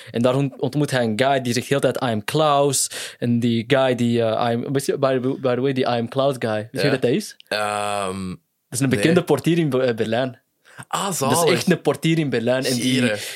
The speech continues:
Speaker 1: die guy, ehm, dat was een oud, een, eh, die waar ze hebben gefilmd, dat was
Speaker 2: Uh-huh.
Speaker 1: een effectieve discotheek, maar dat was een oud, ehm, dat is een oud, oud, eh, industrial facility.
Speaker 2: Mhm.
Speaker 1: En dat is omgetoverd tot een discotheek. En die guy,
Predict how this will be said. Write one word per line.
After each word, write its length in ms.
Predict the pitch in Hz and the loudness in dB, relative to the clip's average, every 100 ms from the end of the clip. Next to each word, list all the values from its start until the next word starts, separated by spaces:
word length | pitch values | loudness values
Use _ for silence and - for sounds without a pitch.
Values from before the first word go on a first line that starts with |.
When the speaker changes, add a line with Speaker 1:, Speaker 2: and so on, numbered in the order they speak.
| - | -6
Speaker 1:
die 120 | 120 123 | -4 0
guy, 220 | 139 170 - | 0 0 -2
ehm, 380 | 123 120 113 104 - _ _ _ - - _ _ _ | 0 0 0 -4 -10 _ _ _ -14 -14 _ _ _
dat 120 | 127 | -2
was 100 | 123 | -2
een 200 | 123 120 - | 0 -2 0
oud, 760 | 139 156 156 - - - - | 2 2 0 -2 -4 -4 -6
een, 180 | - 131 | -6 -4
eh, 200 | 143 131 127 | -2 0 0
die 100 | 131 | 0
waar 120 | 127 | -2
ze 60 | 127 | 0
hebben 200 | 139 127 | -2 -2
gefilmd, 440 | 120 165 220 - | -2 0 -2 -2
dat 100 | - | -4
was 80 | 120 | -2
Speaker 2:
Uh-huh. 160 | 131 120 | -2 -2
Speaker 1:
een 60 | |
effectieve 520 | - 160 - 147 127 | -4 -4 -4 -4 -4
discotheek, 800 | 117 113 110 131 165 - - - - | -6 -8 -6 -4 -4 -8 -18 -18 -2
maar 120 | 120 | 0
dat 80 | 123 | 2
was 100 | 117 | 0
een 80 | |
oud, 500 | 117 135 143 - - - | 0 0 0 -4 -8 -4
ehm, 440 | 123 117 113 107 104 _ | -2 0 0 -4 -8 _
dat 160 | 127 113 | -8 -4
is 60 | |
een 80 | 113 | -4
oud, 440 | 120 127 131 - - | 0 0 -2 -8 -6
oud, 600 | 123 127 127 - - - - | -2 -2 -2 -12 -16 -16 -8
eh, 240 | 113 104 - | -4 -2 -2
industrial 480 | 135 135 - 147 | -2 -2 -2 -2
facility. 560 | 131 - 147 143 - 98 - | -2 -4 -2 -2 -4 -14 -10
Speaker 2:
Mhm. 380 | 107 104 101 87 - _ | -10 -8 -6 -8 -12 _
Speaker 1:
En 260 | - 117 110 | -8 -4 -4
dat 100 | 107 | -2
is 60 | |
omgetoverd 360 | 135 139 147 127 | -2 -2 -2 -4
tot 140 | 135 | -6
een 80 | 120 | -6
discotheek. 640 | 110 - 107 120 151 - 139 _ _ _ _ _ _ _ - | -6 -6 -4 -2 -4 -4 -18 _ _ _ _ _ _ _ -4
En 100 | 120 | -2
die 80 | 110 107 | 0 0
guy, 300 | 139 143 - | 0 0 -2